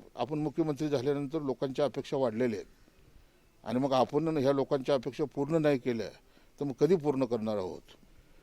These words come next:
मुख्यमंत्र्यांनी सकारात्मकता दर्शवली आणि जवळजवळ आज आपल्याला सोळा ते सतरा कोटी रुपये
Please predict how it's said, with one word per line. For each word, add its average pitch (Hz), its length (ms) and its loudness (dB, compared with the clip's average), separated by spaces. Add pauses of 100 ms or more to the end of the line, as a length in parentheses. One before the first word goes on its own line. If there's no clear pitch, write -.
(160)
मुख्यमंत्र्यांनी 147 720 0
सकारात्मकता 143 720 -2
दर्शवली 135 560 -2 (800)
आणि 123 160 -2
जवळजवळ 143 540 4
आज 131 200 2
आपल्याला 135 340 -2
सोळा 127 300 0
ते 131 120 -8
सतरा 127 340 -4
कोटी 120 300 -6
रुपये 107 260 -4